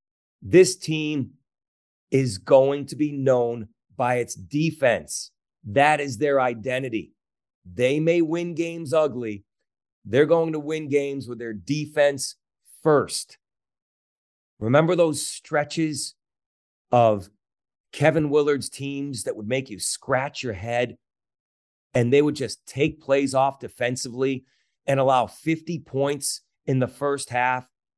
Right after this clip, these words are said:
and then Willard would come back, make his halftime adjustments, and they'd ratchet it up defensively in the second half? How many times did we see that? And they got away with it more often than not, but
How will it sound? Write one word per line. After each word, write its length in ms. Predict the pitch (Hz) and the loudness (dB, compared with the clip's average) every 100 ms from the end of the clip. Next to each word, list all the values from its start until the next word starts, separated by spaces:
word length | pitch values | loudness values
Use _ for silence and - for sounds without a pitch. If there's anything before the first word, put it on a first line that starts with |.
| _ _ _ _ _ | _ _ _ _ _
and 140 | 127 131 | -2 2
then 220 | 135 117 | 2 0
Willard 260 | 127 139 135 | -2 -2 -4
would 120 | 120 | -8
come 220 | 143 131 | -8 -6
back, 360 | 123 127 131 101 | -4 -4 -4 -6
make 180 | 113 127 | -10 -8
his 120 | 117 | -10
halftime 460 | 131 135 147 139 | -10 -10 -10 -8
adjustments, 720 | 135 113 131 - 139 135 - - _ _ _ _ | -8 -4 -4 -4 -8 -8 -10 -14 _ _ _ _
and 160 | - 127 | -2 0
they'd 220 | 123 98 | -2 -4
ratchet 400 | 95 139 143 160 | 0 0 0 -8
it 120 | 143 143 | -6 -4
up 160 | 143 | -6
defensively 600 | 135 - 135 135 123 139 | -8 -4 -4 -4 -4 -4
in 60 | 131 | -2
the 60 | |
second 360 | 117 147 135 131 | -2 -2 -2 -4
half? 300 | 127 131 139 _ _ _ _ _ _ _ _ _ _ | -6 -6 -8 _ _ _ _ _ _ _ _ _ _
How 140 | 131 | -2
many 200 | 170 180 | 2 2
times 340 | 170 160 165 135 | 0 -4 -4 -4
did 120 | 139 | -4
we 100 | 123 | -4
see 340 | - - 165 | -4 -4 -2
that? 280 | 160 110 76 _ _ _ _ _ _ _ _ _ - | 0 0 -2 _ _ _ _ _ _ _ _ _ -6
And 140 | 117 | 0
they 80 | 147 | 2
got 200 | 160 196 | 4 4
away 260 | 233 226 262 | 2 0 2
with 120 | 196 | 2
it 120 | 170 | 0
more 220 | 160 175 | -4 -4
often 240 | 196 208 208 | -6 -6 -8
than 100 | 196 | -6
not, 260 | 240 214 - - | -6 -8 -12 -14
but 120 | 123 | -14